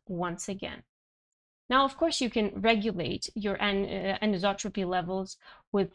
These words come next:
the opacity of the layer or anything, uh, like that,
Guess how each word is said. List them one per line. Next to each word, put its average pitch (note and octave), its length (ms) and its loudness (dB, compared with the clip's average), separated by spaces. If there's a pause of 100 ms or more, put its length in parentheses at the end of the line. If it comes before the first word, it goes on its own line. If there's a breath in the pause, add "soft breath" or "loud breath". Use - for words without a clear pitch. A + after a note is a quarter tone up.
the F#3 240 2
opacity G3 640 -2
of F3+ 160 0
the F#3+ 120 0
layer F3+ 460 0
or F#3 220 0
anything, F3+ 640 -2 (100)
uh, E3 320 -2
like F#3 300 2
that, E3 300 -6